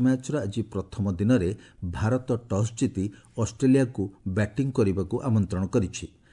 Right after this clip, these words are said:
ସମ୍ବାଦ ପ୍ରସ୍ତୁତ ହେବା ବେଳକୁ ପ୍ରଥମ ଇନିଂସରେ ଅଷ୍ଟ୍ରେଲିଆ ଦଶ ଓଭର ଦୁଇଟି ବଲରେ କୌଣସି ୱିକେଟ ନ ହରାଇ ସତେଇଶ ରନ୍ କରିଛି। ଭାରତୀୟ ଦଳରେ ଦୁଇଟି ପରିବର୍ତ୍ତନ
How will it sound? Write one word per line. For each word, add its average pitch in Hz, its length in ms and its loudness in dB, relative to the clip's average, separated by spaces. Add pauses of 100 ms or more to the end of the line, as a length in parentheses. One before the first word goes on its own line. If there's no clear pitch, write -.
(140)
ସମ୍ବାଦ 107 480 4
ପ୍ରସ୍ତୁତ 95 440 -6
ହେବା 104 220 2
ବେଳକୁ 92 360 0 (320)
ପ୍ରଥମ 113 440 0
ଇନିଂସରେ 104 460 2 (140)
ଅଷ୍ଟ୍ରେଲିଆ 139 460 2 (320)
ଦଶ 98 380 0
ଓଭର 113 320 4 (100)
ଦୁଇଟି 101 300 2
ବଲରେ 104 400 4 (300)
କୌଣସି 139 380 4
ୱିକେଟ 117 360 2
ନ 101 120 2 (140)
ହରାଇ 101 220 2 (140)
ସତେଇଶ 107 420 -2
ରନ୍ 92 180 -4
କରିଛି। 101 360 -2 (540)
ଭାରତୀୟ 110 480 2
ଦଳରେ 98 360 0
ଦୁଇଟି 104 320 0
ପରିବର୍ତ୍ତନ 95 540 0